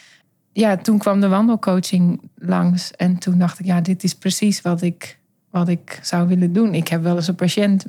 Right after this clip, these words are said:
met bed en al mee naar buiten genomen, eh, omdat ik merkte dat we in het ziekenhuis letterlijk vastliepen.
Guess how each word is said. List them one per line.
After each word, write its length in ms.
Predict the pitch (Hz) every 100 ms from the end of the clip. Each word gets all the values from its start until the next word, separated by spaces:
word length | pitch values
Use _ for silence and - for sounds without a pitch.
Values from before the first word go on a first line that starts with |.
| -
met 360 | - 196 190
bed 240 | 180 185 185
en 100 | 170
al 280 | 175 175
mee 200 | 180 180
naar 120 | 180 175
buiten 360 | 175 214 -
genomen, 540 | - 175 170 170 165 175 _ _ _ _ _ _
eh, 320 | 175 180 175 170
omdat 300 | - 180 180 175
ik 100 | 175
merkte 320 | 185 175 185
dat 180 | 175 -
we 100 | -
in 80 |
het 140 | 185 175
ziekenhuis 800 | 180 185 170 170 175 170 - - _ _ _ _
letterlijk 460 | - 190 - 175 165
vastliepen. 880 | - 208 220 - - 180 165 165 254